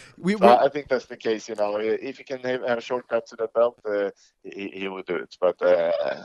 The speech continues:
Speaker 2: yeah.
Speaker 1: All right. Thank you so, Jack. That's all we have for you. Thank you so much for joining us again, my friend. And I really hope that this fight can happen and you guys can get over there and compete, 'cause we're all dying to see you guys in action again.
Speaker 2: Yeah.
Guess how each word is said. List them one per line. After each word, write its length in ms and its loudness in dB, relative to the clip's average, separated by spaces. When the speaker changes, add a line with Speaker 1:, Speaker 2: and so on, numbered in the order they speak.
Speaker 2:
yeah. 140 -8
Speaker 1:
All 180 2
right. 120 -6
Thank 220 0
you 80 2
so, 300 2
Jack. 340 4
That's 200 2
all 240 8
we 140 4
have 200 6
for 80 -2
you. 120 4
Thank 280 0
you 80 0
so 260 2
much 220 2
for 100 0
joining 360 4
us 100 0
again, 320 2
my 160 2
friend. 420 0
And 220 -2
I 60 -4
really 400 2
hope 320 4
that 160 0
this 160 0
fight 300 2
can 120 2
happen 320 4
and 140 4
you 120 6
guys 260 6
can 120 2
get 180 4
over 260 6
there 180 4
and 100 2
compete, 360 2
'cause 180 2
we're 100 8
all 100 10
dying 300 6
to 80 -2
see 140 -2
you 160 4
guys 240 4
in 80 4
action 300 0
again. 220 -2
Speaker 2:
Yeah. 180 -12